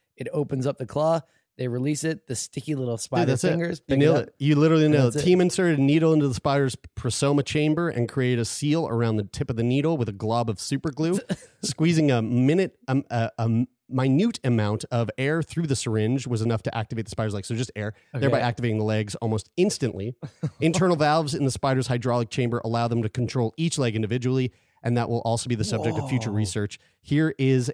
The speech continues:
Speaker 2: a
Speaker 1: Whoa.
Speaker 2: video of them doing it. I'm gonna tell you right now, this should be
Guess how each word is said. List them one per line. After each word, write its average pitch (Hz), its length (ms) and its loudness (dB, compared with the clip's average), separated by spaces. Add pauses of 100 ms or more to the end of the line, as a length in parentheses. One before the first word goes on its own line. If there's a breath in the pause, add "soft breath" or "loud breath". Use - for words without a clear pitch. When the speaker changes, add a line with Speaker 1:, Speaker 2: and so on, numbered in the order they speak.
Speaker 2:
a 107 320 -2
Speaker 1:
Whoa. 180 400 -2
Speaker 2:
video 170 480 0
of 117 160 -6
them 107 180 -2
doing 123 280 0
it. 147 160 0
I'm 123 120 0
gonna 135 160 2
tell 139 160 -2
you 131 120 2
right 127 160 0
now, 123 320 -2 (1120)
this 127 600 -2 (520)
should 139 460 -2
be 120 440 2